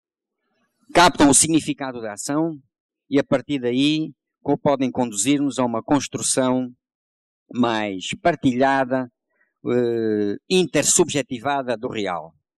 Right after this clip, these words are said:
Portanto, constituem uma modalidade de pesquisa cujo interesse está na interpretação,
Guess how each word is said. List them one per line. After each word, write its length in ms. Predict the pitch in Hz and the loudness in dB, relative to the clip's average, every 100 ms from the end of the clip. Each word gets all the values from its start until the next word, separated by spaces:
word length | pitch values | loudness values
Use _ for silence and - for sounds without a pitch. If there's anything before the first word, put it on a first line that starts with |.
| _ _ | _ _
Portanto, 480 | - - 214 - 180 - _ _ _ | -6 -2 -2 -2 -12 -14 _ _ _
constituem 500 | - 185 170 208 185 | 0 0 4 6 6
uma 140 | 180 | 4
modalidade 540 | 175 170 165 143 127 120 | 2 2 2 0 -4 -6
de 60 | |
pesquisa 640 | 98 - - 185 139 143 - _ _ _ _ _ - | -8 -6 -2 -2 0 -2 -2 _ _ _ _ _ -2
cujo 260 | 196 160 | 0 4
interesse 460 | 170 151 185 175 - | 2 4 2 2 -2
está 320 | - 165 160 | -4 -4 -4
na 100 | 151 | -4
interpretação, 920 | 147 170 170 160 147 139 139 113 85 | -6 -6 -6 -6 -4 -6 -6 -6 -8